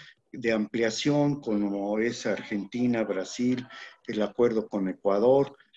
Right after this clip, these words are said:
Sí, todos estos mercados, pues, son importantes, igual que Centroamérica, que es otro de nuestros mercados naturales.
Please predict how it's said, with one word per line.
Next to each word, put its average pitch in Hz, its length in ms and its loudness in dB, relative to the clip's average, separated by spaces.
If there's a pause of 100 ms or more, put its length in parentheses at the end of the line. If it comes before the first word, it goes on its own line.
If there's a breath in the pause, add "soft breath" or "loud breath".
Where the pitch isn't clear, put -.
Sí, 135 260 -6
todos 170 260 2
estos 151 300 -4
mercados, 135 720 4
pues, 110 200 -4
son 131 200 2
importantes, 127 800 -2
igual 117 300 0
que - 120 -4
Centroamérica, 113 1000 0 (340 loud breath)
que 131 80 2
es 113 120 -2
otro 123 280 0
de 101 100 0
nuestros 101 360 -6
mercados 101 500 -2
naturales. 107 840 0